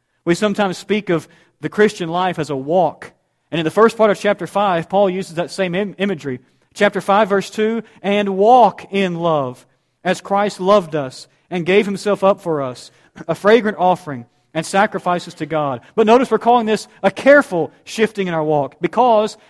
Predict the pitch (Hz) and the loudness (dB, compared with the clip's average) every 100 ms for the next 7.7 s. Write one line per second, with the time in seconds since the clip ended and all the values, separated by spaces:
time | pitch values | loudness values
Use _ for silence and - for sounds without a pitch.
0 | - 226 254 220 233 262 262 - 170 175 | 0 2 2 -6 -4 -2 -4 -4 -10 -10
1 | - _ _ _ 208 190 214 220 214 202 | -12 _ _ _ -2 2 4 4 4 0
2 | 175 190 - 233 - 165 151 - _ 156 | 2 0 2 0 2 -2 -6 -10 _ 0
3 | 190 160 - - 196 185 175 190 165 147 | 2 2 -2 -4 -2 -2 -4 -4 -2 -2
4 | 233 226 226 208 180 - - 220 165 214 | -4 -4 -6 -6 -8 -14 -10 -6 2 2
5 | 220 190 220 214 214 190 - 226 - 170 | 2 -4 -6 -6 -6 -6 -6 -8 -6 -8
6 | 147 - _ 220 254 254 - - 254 302 | -8 -10 _ 2 2 0 -10 -2 2 4
7 | 311 - 185 185 190 226 226 | 2 0 -2 0 -4 -4 -8